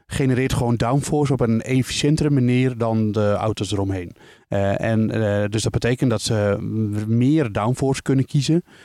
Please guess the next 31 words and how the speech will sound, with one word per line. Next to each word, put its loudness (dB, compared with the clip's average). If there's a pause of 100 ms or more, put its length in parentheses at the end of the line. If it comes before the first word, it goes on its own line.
(140)
in 0
bochten. 0
Dus 0
ze -6
hebben 0
waarschijnlijk -6
iets -8
meer, -2
een -2
grotere -4
vleugel. 0
Dat -2
hadden -2
ze -2
vorig -4
jaar -4
tenminste -4
ook. -2 (360)
Iets 0
grotere 0
vleugel 0
dan -2
bijvoorbeeld 0
Ferrari. -2
Want -4
dat -6
is -8
toch -4
wel, -2
denk -4
ik, -6